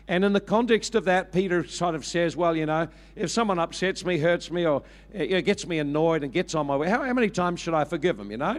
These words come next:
once or twice, maybe seven times. How about that?" And, uh, Jesus said, "No, no, no, no." And then he teaches a parable. Parable is to open up an insight and understanding related to the issue of being hurt in relationship.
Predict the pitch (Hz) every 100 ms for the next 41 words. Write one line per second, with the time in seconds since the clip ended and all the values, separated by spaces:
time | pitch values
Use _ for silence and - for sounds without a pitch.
0 | 254 185 196 - 127 139 160 160 190 202
1 | 254 180 190 127 120 110 101 160 139 104
2 | 92 - - - - - 156 165 170 175
3 | 180 220 208 196 185 190 180 170 170 165
4 | 147 135 220 311 269 214 240 - 165 -
5 | - - 175 139 110 - - - 175 254
6 | 277 220 208 202 - - 185 165 - -
7 | - 226 247 233 180 175 165 170 214 254
8 | - - 170 170 160 165 175 180 170 -
9 | - 240 226 147 143 165 160 151 160 202
10 | 220 - 214 196 160 151 156 156 160 -
11 | - - - 151 156 143 131 196 156 151
12 | 143 143 151 156 151 131 123 92